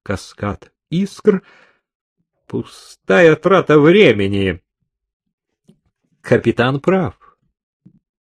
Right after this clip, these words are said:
Старик ничего не скажет", заметил Раст Петрович. "Потому что не знает, где колье", добавила мисс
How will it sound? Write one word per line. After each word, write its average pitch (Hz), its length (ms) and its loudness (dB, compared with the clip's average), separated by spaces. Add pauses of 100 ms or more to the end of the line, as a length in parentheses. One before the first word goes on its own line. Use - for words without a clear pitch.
(160)
Старик - 560 -8
ничего 95 540 -8
не 113 120 -8
скажет", - 520 -10 (340)
заметил 87 800 -4
Раст 101 580 -6 (120)
Петрович. 98 720 -10 (2250)
"Потому 151 300 -2
что - 220 -4
не 202 180 -2
знает, 151 840 -4 (400)
где 143 500 0
колье", 98 640 -4 (280)
добавила 127 800 -4
мисс 131 440 -8